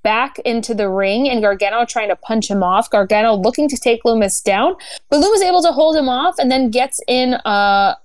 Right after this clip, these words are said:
all his own offense and gets Gargano down before flipping off the top, off the top rope, but Johnny moves,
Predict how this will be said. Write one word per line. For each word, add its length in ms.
all 220
his 140
own 180
offense 440
and 120
gets 200
Gargano 500
down 280
before 420
flipping 420
off 260
the 100
top, 420
off 220
the 60
top 260
rope, 240
but 140
Johnny 260
moves, 320